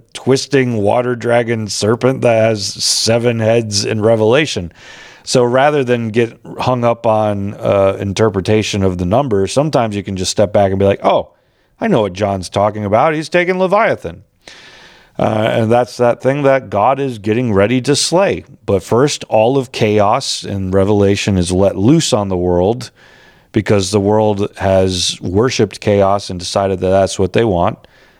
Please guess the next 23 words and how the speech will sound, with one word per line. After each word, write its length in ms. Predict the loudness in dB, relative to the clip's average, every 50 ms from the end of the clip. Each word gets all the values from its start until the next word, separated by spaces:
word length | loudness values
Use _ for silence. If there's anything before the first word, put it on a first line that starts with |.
| _ _ _ _ _ -2
And 80 | 0
after 300 | 2 2 0 0 -2 -4
chaos 460 | -2 0 0 2 2 2 2 0 -2 -4
has 120 | -6 -4
kinda 260 | -4 -2 -2 0 0
had 240 | 0 2 2 2 2
its 220 | 2 0 -2 -4
day 560 | -8 -8 -4 -2 0 2 2 2 2 2 0 -2
to, 380 | -2 0 0 0 2 0 -2 -4 _ _ _ _ _ _ _ _ _ _ _ -4
to 120 | -2 0
reign, 640 | 2 2 2 2 0 -2 -4 -4 -6 -6 -6 -8 -10 -12
then 260 | -6 -4 -2 -2 0 0
God 300 | 0 0 0 0 0 -2
slays 380 | -4 -2 0 0 0 0 -2
it 100 | -4 -4
completely 640 | -4 -6 -8 -4 -2 -2 -2 0 -2 -2 -2 -2 -4
to 140 | -4 -8 -6
bring 200 | -4 -4 -4 -4
about 480 | -2 -2 0 0 0 -2 -2 -6 _ _ _ _ _ _ _ _ _
the 100 | -2 0
resurrection 800 | 2 2 2 0 0 0 0 0 0 0 -2 -2 -2 -2 -4 -6 -6 -6
and 120 | -4 -4
establish 600 | -4 -4 -2 0 2 2 2 2 0 -2 -4 -6